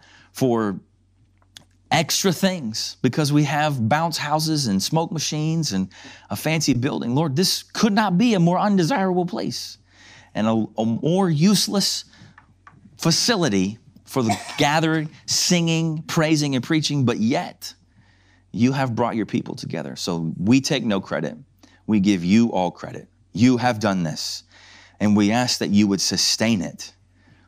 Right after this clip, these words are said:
We ask that you would have us all be humble and low in heart,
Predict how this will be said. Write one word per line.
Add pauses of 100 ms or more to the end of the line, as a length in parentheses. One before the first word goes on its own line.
(460)
We
ask
that
you
would
have (120)
us
all
be
humble
and
low
in
heart,